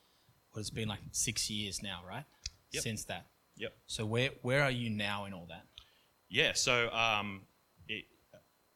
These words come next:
Speaker 2: so should I talk about what happened? Yeah,
Speaker 1: Yeah.
Speaker 2: afterwards. Yeah, yeah. So, um, having that relationship breakdown and losing everything, I sort of, I don't know, I was, it was annoying, but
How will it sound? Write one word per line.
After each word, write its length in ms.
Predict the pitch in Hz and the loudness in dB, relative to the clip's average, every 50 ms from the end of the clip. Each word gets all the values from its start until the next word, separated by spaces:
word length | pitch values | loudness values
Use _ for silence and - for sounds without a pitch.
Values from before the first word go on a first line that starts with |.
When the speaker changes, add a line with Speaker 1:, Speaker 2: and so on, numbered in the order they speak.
| _ _ _ _ _ _ _ _ _ _ _ - | _ _ _ _ _ _ _ _ _ _ _ -8
Speaker 2:
so 220 | - - 101 90 | -6 -6 -4 -4
should 180 | 87 - 113 92 | -4 -6 -6 -6
I 40 | 87 - | -10 -10
talk 140 | - 104 90 | -14 -18 -16
about 180 | 85 85 80 82 | -16 -16 -14 -14
what 120 | 87 85 | -14 -12
happened? 260 | 90 80 82 87 - - | -10 -10 -10 -10 -12 -12
Yeah, 140 | 92 92 85 - | -12 -10 -10 -10
Speaker 1:
Yeah. 100 | 139 92 | -10 -12
Speaker 2:
afterwards. 340 | 87 - - - 90 - - | -12 -14 -16 -18 -16 -14 -14
Yeah, 80 | 90 87 87 | -14 -12 -14
yeah. 80 | 87 85 | -12 -8
So, 280 | - - 107 90 87 87 - _ _ _ _ _ _ _ _ _ _ - 101 | -6 -4 -4 -4 -6 -8 -14 _ _ _ _ _ _ _ _ _ _ -6 -2
um, 440 | 104 104 98 98 95 92 92 92 92 - - - _ _ _ _ _ _ _ _ _ _ _ _ _ _ _ _ _ _ _ _ _ - - | 0 0 2 0 0 -2 -4 -10 -14 -16 -20 -20 _ _ _ _ _ _ _ _ _ _ _ _ _ _ _ _ _ _ _ _ _ -14 -12
having 600 | - - 127 127 135 123 110 107 101 98 85 - _ _ _ _ _ _ - | -2 0 0 2 2 0 -2 -2 -8 -10 -14 -16 _ _ _ _ _ _ -6
that 160 | 113 104 - 95 | -6 -6 -4 -4
relationship 420 | 95 98 101 - - - 101 - | -4 -2 -2 -2 -4 -6 -6 -4
breakdown 360 | 107 95 92 87 - 95 92 | -2 -2 -2 -2 -4 -4 -4
and 100 | 90 92 | -4 -6
losing 240 | 95 95 92 90 90 | -6 -6 -6 -4 -4
everything, 320 | 95 113 120 104 98 85 | -6 -6 -6 -6 -6 -6
I 60 | 80 82 | -6 -4
sort 240 | - - 110 92 | -6 -6 -6 -6
of, 120 | 90 85 78 - - - _ _ _ - - - _ _ _ _ _ _ - | -6 -6 -8 -8 -10 -14 _ _ _ -14 -14 -14 _ _ _ _ _ _ -4
I 40 | 92 | -4
don't 80 | 101 104 | -2 0
know, 60 | 104 | 0
I 220 | 87 73 57 90 | 0 2 2 0
was, 340 | 101 95 90 - - - - - _ _ _ _ _ _ _ _ _ _ _ _ _ _ _ _ _ _ _ _ _ _ _ _ _ _ _ _ _ _ _ _ _ _ _ _ _ _ - | -2 0 -2 -2 -2 -2 -4 -8 _ _ _ _ _ _ _ _ _ _ _ _ _ _ _ _ _ _ _ _ _ _ _ _ _ _ _ _ _ _ _ _ _ _ _ _ _ _ -10
it 80 | - 107 | -8 -6
was 220 | 107 104 95 95 | -4 -2 -2 -2
annoying, 540 | 107 113 120 131 123 95 82 87 101 127 139 _ _ _ - | 0 0 0 0 0 0 0 -2 -6 -10 -14 _ _ _ -6
but 140 | - 95 | -6 -6